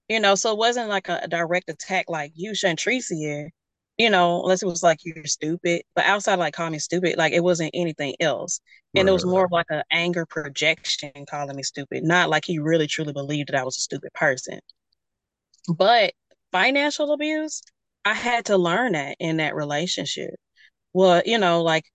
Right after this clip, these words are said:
Speaker 1: withholding funds or going to close a joint bank account and not telling me just so I wouldn't get access to the money. So, no, I wasn't getting beat on. I wasn't being sexually assaulted. Huh?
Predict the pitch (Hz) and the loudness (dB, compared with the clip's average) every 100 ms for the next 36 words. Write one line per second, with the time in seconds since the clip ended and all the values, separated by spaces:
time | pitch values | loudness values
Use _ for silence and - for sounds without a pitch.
0 | _ _ _ - 185 180 185 196 190 175 | _ _ _ 0 0 4 4 4 2 -2
1 | 175 185 175 147 147 151 143 135 151 170 | -2 0 -2 -4 -10 -6 -6 -6 0 2
2 | 180 175 185 170 160 151 156 165 - 156 | 2 2 4 4 2 -2 -2 -2 0 0
3 | 170 160 160 147 143 - 160 151 147 - | 0 -2 -4 -4 -6 -6 -2 -2 -2 -2
4 | 185 190 156 147 143 - _ _ - 185 | 0 0 -2 -4 -8 -14 _ _ 0 2
5 | 185 170 170 165 156 151 147 - 151 147 | 2 -4 -4 -4 -6 -6 -6 -2 -2 -2
6 | 147 139 - 135 135 156 147 - - - | -4 -6 -8 -12 -10 -8 -8 -10 -16 -20
7 | _ - - - 220 233 240 240 208 185 | _ -20 -4 2 4 6 6 6 4 0
8 | 165 147 165 233 170 160 156 170 - _ | -2 -2 -2 0 0 -2 -4 -8 -10 _
9 | - 175 196 185 170 165 160 170 165 170 | 0 4 4 4 0 -4 -4 -6 -6 -6
10 | 147 139 165 156 - - 151 180 _ _ | -6 -4 0 0 0 -6 -12 -14 _ _
11 | _ _ _ _ _ _ _ _ _ - | _ _ _ _ _ _ _ _ _ -2
12 | 190 160 | 0 0